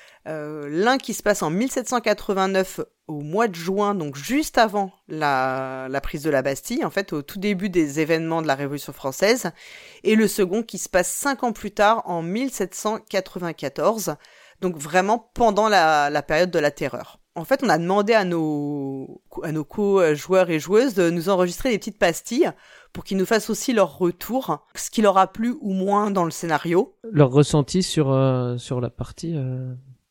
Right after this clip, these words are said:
Speaker 2: et sur, enfin, sur la, sur le, la campagne, quoi.
Speaker 1: Donc on va d'abord parler de l'ambiance et du contexte, euh, et, euh, on va écouter la première pastille. On va, euh, écouter la pastille d'Élodie,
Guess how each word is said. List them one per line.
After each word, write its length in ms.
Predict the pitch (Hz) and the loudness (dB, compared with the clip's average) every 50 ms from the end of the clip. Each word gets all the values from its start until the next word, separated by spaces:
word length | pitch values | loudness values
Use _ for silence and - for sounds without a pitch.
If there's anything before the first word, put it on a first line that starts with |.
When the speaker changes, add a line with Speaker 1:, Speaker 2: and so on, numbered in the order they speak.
| _ _ _ _ _ _ _ _ _ _ _ | _ _ _ _ _ _ _ _ _ _ _
Speaker 2:
et 80 | - 123 | -6 -6
sur, 180 | 117 - - - | -6 -6 -6 0
enfin, 140 | - 143 | 0 0
sur 220 | 135 - - 127 120 | 2 2 0 0 2
la, 500 | 123 123 123 120 117 120 120 120 127 120 | 2 4 4 4 2 2 0 -2 -4 -6
sur 240 | 117 - - 131 123 | -8 -10 -10 -8 -6
le, 260 | 120 127 127 123 135 127 | -4 -4 -4 -6 -4 -2
la 100 | 123 123 | -2 -4
campagne, 460 | - - 131 120 - 160 165 151 131 | -2 -4 -6 -6 -4 -4 -6 -6 -8
quoi. 180 | - - 117 - - _ _ _ _ _ _ _ _ | -10 -12 -12 -12 -14 _ _ _ _ _ _ _ _
Speaker 1:
Donc 200 | 196 202 190 233 | -8 -6 -4 -4
on 100 | 240 233 | -2 2
va 160 | 226 247 240 | 2 4 4
d'abord 280 | 233 233 226 226 220 - | 4 4 4 4 2 2
parler 320 | - 214 214 214 208 202 | 2 4 4 4 4 4
de 360 | 190 190 185 180 175 170 170 165 | 4 4 4 4 4 4 4 4
l'ambiance 560 | 175 180 185 190 180 185 214 208 226 214 - | 4 2 2 0 0 0 0 0 0 0 -2
et 80 | 196 165 | -2 -4
du 140 | 156 170 | -4 -8
contexte, 560 | - - 175 156 - 220 269 - - - - - - _ - | -8 -6 -6 0 2 0 0 0 -2 -12 -18 -20 -20 _ -12
euh, 800 | - 156 156 156 156 151 151 151 147 147 143 143 143 143 143 143 - - | -10 -8 -8 -6 -8 -8 -8 -8 -8 -8 -8 -8 -6 -6 -6 -8 -6 -4
et, 240 | 180 214 233 240 233 | -2 0 2 4 4
euh, 420 | 208 180 165 160 160 156 151 156 - - | 4 4 4 4 4 4 2 2 0 -2
on 600 | 180 170 165 165 160 160 160 160 160 156 156 151 151 147 - | -6 -6 -6 -4 -4 -4 -4 -4 -4 -4 -6 -8 -10 -2 2
va 300 | 185 185 190 196 190 180 | 4 4 6 6 6 4
écouter 340 | 165 - - - - 208 190 | 4 0 -4 -2 0 2 4
la 120 | 151 143 | 4 2
première 380 | - - - 202 208 202 - - | 2 0 -2 0 2 0 0 2
pastille. 580 | 170 151 143 - - - - 247 269 294 185 151 139 - _ _ _ _ _ _ | 0 0 0 -2 -6 -6 -2 0 2 2 2 2 0 -4 _ _ _ _ _ _
On 140 | - 190 190 | -4 -2 -2
va, 380 | 175 165 185 175 175 175 170 165 | 0 2 4 6 6 6 6 6
euh, 520 | 156 143 139 147 147 147 151 151 151 - - - _ | 4 2 0 -2 -4 -8 -10 -12 -12 -14 -18 -14 _
écouter 300 | - 190 - - - 226 | -12 -12 -12 -8 -2 2
la 120 | 220 196 160 | 2 4 4
pastille 360 | 160 165 - - - 233 196 | 2 0 -4 -4 -4 -4 0
d'Élodie, 560 | 180 226 226 214 196 175 165 143 156 190 - | 2 4 4 6 6 4 4 0 -4 -12 -12